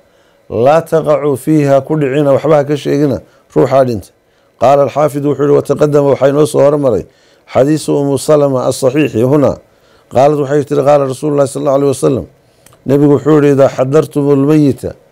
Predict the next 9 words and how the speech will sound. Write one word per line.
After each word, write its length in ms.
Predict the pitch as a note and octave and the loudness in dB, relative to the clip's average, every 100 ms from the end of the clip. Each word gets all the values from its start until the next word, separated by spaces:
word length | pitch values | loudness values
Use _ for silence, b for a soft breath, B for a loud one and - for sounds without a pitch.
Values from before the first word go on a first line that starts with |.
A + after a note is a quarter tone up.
| b b b - | b b b -4
meydka 420 | C#3+ D3+ - D3 | 0 0 0 -2
markaad 300 | D3+ D3+ C3 | 0 0 0
xaadirtaan 480 | C3 C#3 A#2+ D#3 C#3+ | 0 0 0 0 2
iyo 120 | C#3+ | 2
ruuxa 280 | C#3+ C3+ C#3 | 2 0 0
dhintay, 340 | C3 G2+ E2 - b b b _ | -2 -4 -8 -12 b b b _
فقولوا 420 | C3 B2+ D#3 C#3+ | -2 2 2 2
خيرا، 360 | - D3+ C#3+ C#3 | 2 2 2 0
khayr 240 | C#3 C#3+ | 0 0